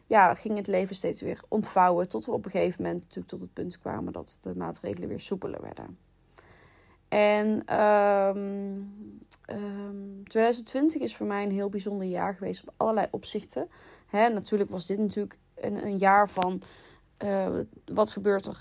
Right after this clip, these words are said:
en, eh, hoe kan ik me hierop aanpassen? En, en eigenlijk heel erg in de golfbewegingen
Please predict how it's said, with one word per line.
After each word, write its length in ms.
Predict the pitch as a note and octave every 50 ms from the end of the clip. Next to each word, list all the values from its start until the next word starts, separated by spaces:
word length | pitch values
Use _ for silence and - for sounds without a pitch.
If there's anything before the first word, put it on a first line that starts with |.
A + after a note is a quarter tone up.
| - -
en, 280 | - - A2+ A2 A2+ A3+
eh, 60 | A3+
hoe 240 | - - G#3 G#3+ G#3
kan 180 | G#3+ G#3+ G3+
ik 60 | G3+
me 80 | F#3 G3
hierop 180 | G3 G3 F#3+ -
aanpassen? 760 | - F#3+ G3 F#3+ - D#3+ D#3+ - - - F#3+ F3+ - - -
En, 220 | - - A2+ - -
en 200 | - - - -
eigenlijk 320 | - C#3 G#3 G#3+ G#3+ -
heel 200 | G#3+ G#3+ G#3+ G#3
erg 120 | G#3 G3+
in 80 | G#3 G3+
de 60 | G3
golfbewegingen 960 | F#3+ - G#3+ A3+ A3+ A3 G#3+ G3 G3 G3 G3 G3+ - G3 F#3+ F#3+ F3+ F#3 F#3